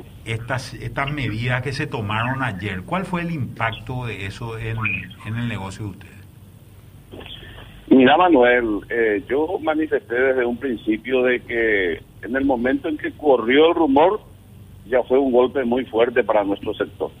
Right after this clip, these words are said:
Speaker 2: Eh, y uno dirá, "¿Por qué? Si era un rumor, ¿y por qué? Si la gente todavía no, no es así". Eh, muchísimos de nuestros asociados tienen la venta de pasajes, eh, online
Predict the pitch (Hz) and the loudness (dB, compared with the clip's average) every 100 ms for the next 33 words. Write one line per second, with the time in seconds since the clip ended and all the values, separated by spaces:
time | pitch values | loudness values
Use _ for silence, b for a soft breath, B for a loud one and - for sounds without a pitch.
0 | - - - - - - - - 104 110 | -20 -20 -20 -20 -20 -20 -20 -2 2 4
1 | 101 113 117 131 147 131 127 139 131 110 | 4 2 4 4 6 6 6 4 2 -4
2 | - 190 185 135 123 139 139 123 113 143 | 0 2 2 2 4 4 2 -2 2 4
3 | 160 151 127 127 117 107 117 101 151 170 | 4 2 0 0 -2 -4 -8 -4 0 0
4 | 175 147 131 107 123 135 123 123 117 131 | 0 2 2 0 -6 -4 2 2 2 0
5 | 123 147 120 135 127 156 151 - - - | 2 2 2 2 0 -2 -4 -6 -20 -20
6 | - - 110 107 104 101 95 101 - 120 | -20 -2 2 4 4 2 0 -4 -4 -2
7 | 143 147 151 147 147 151 143 139 117 127 | 4 4 6 2 2 2 2 0 0 4
8 | 135 151 - 127 131 139 123 113 113 131 | 4 4 0 -4 0 2 2 0 0 2
9 | 131 123 - 113 - 131 120 - - - | 2 -2 0 0 0 0 0 -4 -16 -20
10 | - - - 101 107 104 110 107 104 123 | -20 -20 -10 -2 2 2 2 4 4 4
11 | 147 | 2